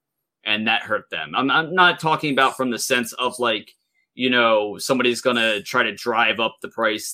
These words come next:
to pump and dump, like, one of these companies or acquire it. But these are local companies that they were calling on for a good part of them. And I know some of them are, people work there too.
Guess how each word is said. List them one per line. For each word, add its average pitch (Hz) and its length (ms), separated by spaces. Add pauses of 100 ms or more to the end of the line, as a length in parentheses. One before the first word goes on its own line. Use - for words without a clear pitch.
to 104 340
pump 110 240
and 104 160
dump, 104 260
like, 107 360 (300)
one 113 140
of 110 60
these - 180
companies 127 540
or 107 80
acquire 143 420
it. 110 160 (460)
But 202 320
these 180 400
are 165 360
local 127 400
companies 113 520
that 104 160
they 117 100
were 104 240
calling 117 360
on 110 180
for 107 240
a 120 120
good 185 280
part 123 240
of 101 100
them. 101 320
And 113 100
I 113 60
know 113 160
some 120 340
of 117 60
them 117 240
are, 113 380 (260)
people 139 480
work 135 400
there 98 340
too. 165 300